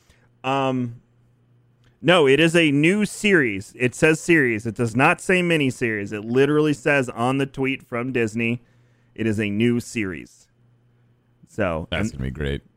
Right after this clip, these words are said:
Speaker 1: so it'll, it'll, it'll be cool to watch that. Um, I'm wondering though, will Obi-, Obi-Wan comes out October-ish, I think they said. Maybe, kind of, sort of. Did they give a date?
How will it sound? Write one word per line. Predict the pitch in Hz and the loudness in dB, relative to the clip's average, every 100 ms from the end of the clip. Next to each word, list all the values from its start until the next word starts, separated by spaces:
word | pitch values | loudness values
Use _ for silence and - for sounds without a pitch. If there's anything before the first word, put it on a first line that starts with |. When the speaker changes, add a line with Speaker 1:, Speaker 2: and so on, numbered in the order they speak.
| _ - | _ -10
Speaker 1:
so | 98 90 | -6 -2
it'll, | 107 131 135 | 2 2 4
it'll, | 165 165 | 4 4
it'll | 160 185 | 4 2
be | 170 165 160 147 139 _ _ _ _ _ _ _ 131 | 2 -2 -2 -2 -6 _ _ _ _ _ _ _ -2
cool | - 156 139 | 2 4 4
to | 143 | 4
watch | 135 127 - | 4 2 0
that. | 123 117 117 _ | 0 0 -2 _
Um, | 127 123 123 117 110 - _ _ _ _ _ _ _ - | -6 -4 -4 -8 -10 -16 _ _ _ _ _ _ _ -2
I'm | 156 180 | 2 2
wondering | 233 277 190 | 2 2 2
though, | 147 127 | 2 2
will | 120 143 151 - _ - | 4 4 4 0 _ 0
Obi-, | 151 185 - | 2 2 0
Obi-Wan | 156 202 175 147 139 123 | 0 2 0 0 0 -2
comes | 143 131 | -2 0
out | 135 131 110 _ _ _ _ - | 2 0 -2 _ _ _ _ -16
October-ish, | 107 - - 139 202 247 - 233 | -16 -14 -8 -6 -6 -8 -12 -12
I | 220 | -12
think | 220 254 | -10 -12
they | 262 262 | -12 -10
said. | 277 269 | -8 -8
Maybe, | 277 156 254 285 | -8 -10 -8 -8
kind | - 254 269 | -6 -6 -6
of, | 240 | -4
sort | 240 277 | -2 -2
of. | 226 | -4
Did | 170 | -2
they | 156 | -2
give | 151 175 | -2 -2
a | |
date? | 208 247 - | -2 -4 -4